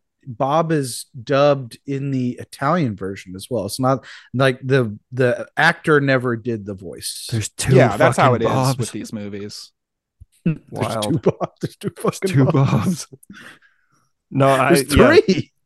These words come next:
Speaker 2: I also, we gotta
Speaker 3: No
Speaker 2: show
Speaker 3: Bobs
Speaker 2: the
Speaker 3: are ever
Speaker 2: score.
Speaker 3: enough.
Speaker 2: Like, I love the score in this movie.
Speaker 3: So good.
Speaker 2: Yeah,
Speaker 3: Yeah.
Speaker 2: this is one by Walter Rizzati. I looked it up afterwards 'cause I was like, "This is gonna be something that I'm gonna have playing, uh, playing in my house during the Halloween season." 'Cause, like,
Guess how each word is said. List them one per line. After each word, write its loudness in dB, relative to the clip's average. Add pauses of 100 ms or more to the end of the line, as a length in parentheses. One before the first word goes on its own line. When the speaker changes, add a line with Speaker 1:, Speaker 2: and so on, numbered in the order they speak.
(160)
Speaker 2:
I 2
also, -2
we -2
gotta -2
Speaker 3:
No -6
Speaker 2:
show 4
Speaker 3:
Bobs 4
Speaker 2:
the -2
Speaker 3:
are -2
ever 0
Speaker 2:
score. 0
Speaker 3:
enough. -8
Speaker 2:
Like, -4
I 2
love 0
the -2
score -4
in -6
this -10
movie. -8
Speaker 3:
So -2
good. -12 (320)
Speaker 2:
Yeah, 2
Speaker 3:
Yeah. 2
Speaker 2:
this 0
is 0
one 2
by 2
Walter 0
Rizzati. -2
I -2
looked -4
it -2
up -2
afterwards -6
'cause -8
I 0
was -4
like, -4
"This -4
is -6
gonna -2
be -2
something -6
that -2
I'm -2
gonna -2 (360)
have -2
playing, 0
uh, 0
playing -2
in -2
my -4
house -8 (160)
during -2
the 0
Halloween -2
season." -6
'Cause, -6
like, -4